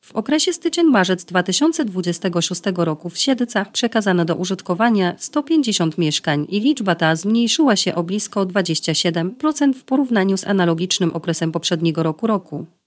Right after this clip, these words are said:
Najwięcej było mieszkań wybudowanych przez deweloperów, dziewięćdziesiąt procent. Przeciętna powierzchnia użytkowa jednego mieszkania była mniejsza niż rok wcześniej i wyniosła sześćdziesiąt cztery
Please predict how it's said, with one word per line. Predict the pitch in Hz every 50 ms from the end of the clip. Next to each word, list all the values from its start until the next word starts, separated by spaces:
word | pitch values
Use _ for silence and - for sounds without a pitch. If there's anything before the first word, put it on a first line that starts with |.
| _ _ _ _ _ _ _ _ _ _ _ _ -
Najwięcej | 190 175 180 214 302 339 330 - 339 277
było | 208 214 202 196
mieszkań | 185 208 247 277 - - 208 180 180 170
wybudowanych | 190 180 175 180 180 170 196 202 208 170 160 -
przez | - - 175 170 -
deweloperów, | - 180 175 175 165 170 170 - 311 302 285 262 - - -
dziewięćdziesiąt | 214 262 240 254 226 180 156 - 185 175 180
procent. | - 247 233 214 - 175 160 175 165 156 - _ _ _ _ _ _ _ _ _ _ _ _ _ _ _ _
Przeciętna | - - - 220 - 349 381 370 - 339 302
powierzchnia | - 208 185 233 262 - - - 202 180
użytkowa | - 190 185 196 190 - - 247 208 214 208
jednego | 208 208 202 240 277 262 269 240
mieszkania | 233 233 220 - - 285 285 277 254
była | 208 202 202 202 202
mniejsza | 208 233 277 294 269 233 - 175
niż | 147 147 151 147 -
rok | 185 185 180 -
wcześniej | - - - 262 - - 180 151 143 160 -
i | 180
wyniosła | 165 196 190 190 196 190 - - 185 170 -
sześćdziesiąt | - - 277 262 - - 175 - - 147 143 -
cztery | - - - - 269 269 269 262 247